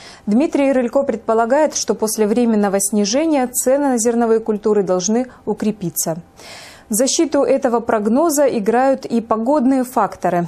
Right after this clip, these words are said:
Есть проблемы с севом озимых на Украине, дожди в Австралии идут, и засуха в Аргентине также рискует снизить урожай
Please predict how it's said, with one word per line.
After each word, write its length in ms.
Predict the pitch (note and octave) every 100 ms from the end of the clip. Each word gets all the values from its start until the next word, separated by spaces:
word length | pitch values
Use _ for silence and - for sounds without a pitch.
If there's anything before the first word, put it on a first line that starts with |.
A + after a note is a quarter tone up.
| -
Есть 340 | G3+ B3 - -
проблемы 500 | G#3 G3 A#3+ A#3 G#3
с 140 | -
севом 320 | G#3+ G3+ G3 G#3+
озимых 640 | G3 F3+ G3+ G3 F#3 - -
на 180 | F#3 F3+
Украине, 540 | F3+ F#3+ C#4 D4+ C4+ - - -
дожди 340 | G#3 G3+ F#3+ G3+
в 80 |
Австралии 580 | F3+ - A#3+ C4+ D4 B3+
идут, 320 | G#3+ A#3 A3+
и 220 | A#3 G3+ G3+
засуха 480 | G#3+ A3+ G#3+ A3
в 40 | F#3+
Аргентине 600 | F#3+ F#3+ F#3+ C4 C#4 A#3+
также 500 | G3+ A3 G#3+ G#3+ F#3
рискует 440 | F3+ - G3+ G3
снизить 440 | - F#3+ F#3 F3+ F#3+
урожай 540 | F#3 F3+ G3 G3